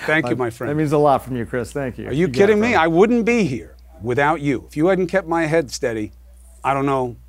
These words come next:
Speaker 1: I'd still be in the basement. <laughs>
Speaker 2: An honor to do it, my brother.
Speaker 1: You're
Speaker 2: An
Speaker 1: the
Speaker 2: honor.
Speaker 1: best. I love you and thank you. All right, so look, this is the reality. Put your arms around it. Ready or not, we're gonna reopen, all right?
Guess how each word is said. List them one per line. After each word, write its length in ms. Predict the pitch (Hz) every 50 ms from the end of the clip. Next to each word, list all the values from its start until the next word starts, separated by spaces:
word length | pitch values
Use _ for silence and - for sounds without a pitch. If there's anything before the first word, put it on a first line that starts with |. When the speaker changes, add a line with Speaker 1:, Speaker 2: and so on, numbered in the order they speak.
| -
Speaker 1:
I'd 100 | 131 123
still 160 | - - 170
be 140 | 156 147 160
in 80 | 156 156
the 60 | 151
basement. 400 | 123 135 127 113 - - - - - - - - - - - - -
<laughs> 640 | - - - - - - - - - - - - -
Speaker 2:
An 240 | 196 254 - - 110 123
honor 300 | 123 127 120 123 123 127
to 80 | 123
do 180 | 110 107 117 110
it, 160 | 107 104 -
my 80 | 110 107
brother. 340 | 92 107 107 107 107 98 - - - -
Speaker 1:
You're 140 | - - 147 143
Speaker 2:
An 0 |
Speaker 1:
the 40 | 120
Speaker 2:
honor. 100 | 117 143 131
Speaker 1:
best. 200 | 110 101 - - - -
I 120 | 135 131
love 280 | 143 143 165 190 196 170
you 120 | 196 208 -
and 160 | 151 156 143 -
thank 260 | 151 127 107 - -
you. 120 | - - - - - - - - - - - - - - -
All 80 | - 277
right, 140 | 269 247 -
so 100 | 262 285
look, 280 | 302 277 - - -
this 160 | - 247 180
is 80 | 233 202
the 80 | 226 220
reality. 560 | 226 220 214 220 220 220 190 156 123 131 - _
Put 180 | - 202 202 -
your 120 | 214 226
arms 260 | 226 214 208 185 151 156
around 300 | 139 131 117 104 98 92
it. 100 | - _
Ready 280 | - 127 202 247 294 277
or 40 | 262
not, 320 | 247 214 196 196 190 190 - _ _ _ _ _ _ _ _ _ -
we're 100 | 156 180
gonna 180 | 175 180 175 165
reopen, 520 | 160 165 151 139 117 101 90 - 73 - _ _ _ _ _ _ _ _
all 100 | - 123
right? 260 | 135 147 170 - -